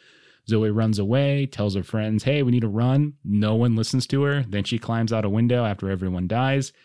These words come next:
And then we jump, like, five years into the future. Again, still don't understand why we needed the first five minutes of this movie,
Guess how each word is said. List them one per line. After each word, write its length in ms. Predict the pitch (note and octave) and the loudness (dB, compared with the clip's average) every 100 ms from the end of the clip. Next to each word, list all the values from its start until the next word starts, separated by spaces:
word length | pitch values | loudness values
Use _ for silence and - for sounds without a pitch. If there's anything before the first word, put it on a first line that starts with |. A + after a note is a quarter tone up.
| _ _ _ _ _ | _ _ _ _ _
And 240 | F#3 F#3 | -4 0
then 160 | F3 D#3+ | 2 4
we 100 | D3+ | 2
jump, 260 | A2 A2 G#2+ | 2 0 0
like, 180 | G2 | -4
five 320 | - G2 F#2+ F2 | -2 -4 -2 -2
years 180 | F2 | -2
into 140 | F#2+ D#2+ | -4 -6
the 80 | E2+ | -4
future. 460 | G2 F#2+ - D2 - _ _ _ _ - | -2 -2 -4 -10 -14 _ _ _ _ -8
Again, 480 | G#2+ D3 C3 G#2+ - | 0 2 4 2 -2
still 360 | - - E3+ | -12 -4 0
don't 100 | D#3 | 2
understand 720 | D3 C3+ - B2+ A#2+ G#2+ G2 F#2 | 2 2 0 -2 0 0 -2 -4
why 260 | G2 G#2 G#2 | -4 -2 0
we 120 | G#2 | 2
needed 300 | G#2+ G#2+ F#2+ | 2 2 0
the 80 | G2 | -4
first 500 | - A#2 A#2 - - | -4 -2 -2 -4 -10
five 320 | - A2 G#2 | -4 -4 -2
minutes 280 | G#2 G2 G2+ | -2 -2 -4
of 80 | |
this 160 | F2+ - | -6 0
movie, 460 | C3+ C#3+ A2+ G#2 | 2 4 4 0